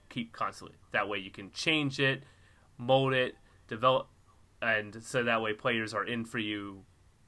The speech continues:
for the entire ride, but also you can, like, change some stuff up to keep it, like, going and keep it well paced. In spring two thousand four, Shannon Studstill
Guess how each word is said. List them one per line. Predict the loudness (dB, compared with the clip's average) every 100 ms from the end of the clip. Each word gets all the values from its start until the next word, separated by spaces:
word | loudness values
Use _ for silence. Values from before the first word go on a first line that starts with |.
| -20 _
for | -4 -2
the | -2
entire | -4 -4 -4 0
ride, | 6 6 6 2
but | 0
also | -2 -2 -6 -8
you | -10 -14
can, | -14
like, | -14 -14
change | -10 -10 -10
some | -12 -12
stuff | -10 -8
up | -8 -8 -12
to |
keep | -14 -12 -10
it, | -10
like, | -8 -10 -12 _ -20 -20 -20 -20 -20 -18 -2
going | 0 2 0 -2 -8
and | -10
keep | -14 -12
it | -10
well | -10 -10
paced. | -12 -16 -14 -16 -16 -20 -20 -20 -20 -20 -20 -20 -14 -6
In | -2 -2 -2
spring | -8 -2 0 0 -4
two | 2
thousand | 2 2 -2
four, | -4 0 2 2
Shannon | 0 -2 -2 -4
Studstill | 0 0 0 -2 0 2 0